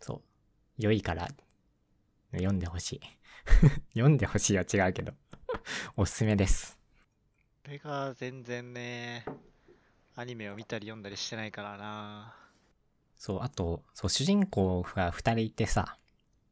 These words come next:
Speaker 1: その主人公たちの成長も、こう、ストーリーの一本軸なんだけど、
Speaker 2: うん。
Speaker 1: なんかすごいいっぱい他のキャラクター、すごいキャラが濃い、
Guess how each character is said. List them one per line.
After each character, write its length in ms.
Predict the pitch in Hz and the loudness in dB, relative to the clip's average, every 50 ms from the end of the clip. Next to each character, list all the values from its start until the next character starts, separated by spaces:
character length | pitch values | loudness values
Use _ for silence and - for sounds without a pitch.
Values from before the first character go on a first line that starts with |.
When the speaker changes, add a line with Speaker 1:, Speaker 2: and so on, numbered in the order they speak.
| _ _ - | _ _ 0
Speaker 1:
そ 60 | 123 | 0
の 60 | 104 98 | 2 2
主 180 | - - 123 | 2 0 2
人 260 | 151 170 170 170 160 | 2 2 0 0 -2
公 520 | 143 - - 120 110 98 92 90 85 - - _ _ _ _ _ _ - | -4 0 2 4 4 4 4 2 0 -2 -6 _ _ _ _ _ _ -6
た 120 | - - | -6 -6
ち 140 | - - 101 | 0 2 2
の 120 | 92 87 90 | 2 2 2
成 260 | - 120 110 110 101 | 2 4 4 4 2
長 320 | - - 113 107 104 104 | 2 2 2 2 4 4
も、 300 | 104 104 101 98 95 95 - _ _ _ _ _ _ _ _ _ | 4 4 4 2 2 0 -6 _ _ _ _ _ _ _ _ _
こ 300 | - - 95 90 87 87 87 | -4 -2 0 0 2 0 -2
う、 40 | |
ス 80 | - - | -4 -2
ト 160 | - 107 101 | 2 2 4
ー 20 | 92 | 4
リ 80 | 87 82 | 4 2
ー 20 | 82 | 0
の 120 | 82 82 | -2 -4
一 100 | 82 82 | -4 -6
本 360 | _ _ - 87 82 80 - _ _ _ _ - | _ _ -4 -4 -4 -4 -8 _ _ _ _ -8
軸 240 | - - - - 95 | -4 -4 -2 0 0
な 140 | 90 87 85 | 0 2 0
ん 80 | 82 | 0
だ 80 | 78 80 | -2 -4
け 120 | - 82 | -4 -4
ど、 220 | 82 - 90 85 - - _ _ _ _ _ _ _ _ _ _ _ _ _ _ - | -4 -4 -4 -6 -6 -10 _ _ _ _ _ _ _ _ _ _ _ _ _ _ -20
Speaker 2:
う 60 | 117 | -18
ん。 200 | 110 107 101 104 - _ _ _ _ _ _ - | -18 -18 -20 -20 -20 _ _ _ _ _ _ -4
Speaker 1:
な 120 | 143 123 | -4 -4
ん 20 | |
か 80 | - - | -2 -2
す 100 | - 120 | -2 2
ご 140 | 131 135 135 | 4 6 6
い 60 | 107 | 6
い 20 | |
っ 20 | 98 | 4
ぱ 220 | - - 117 117 | 4 4 6 6
い 80 | 113 110 | 6 6
他 220 | - - - 117 | 4 4 2 4
の 240 | 117 117 117 117 117 | 4 4 2 0 -2
キ 120 | - - | -2 0
ャ 40 | 113 | 0
ラ 80 | 117 113 | 0 0
ク 100 | - - | -2 -2
タ 120 | - 113 | 0 2
ー、 280 | 110 107 107 107 104 - _ _ _ _ _ _ _ _ _ | 2 2 2 0 -4 -8 _ _ _ _ _ _ _ _ _
す 160 | - - - 117 | -8 -2 2 4
ご 80 | 113 | 4
い 60 | 104 | 4
キ 100 | 92 - | 4 4
ャ 80 | - 127 | 4 6
ラ 120 | 117 104 | 6 6
が 120 | 92 87 87 | 6 4 2
濃 160 | - 98 95 | 2 2 2
い、 220 | 90 82 85 - | 2 2 0 -4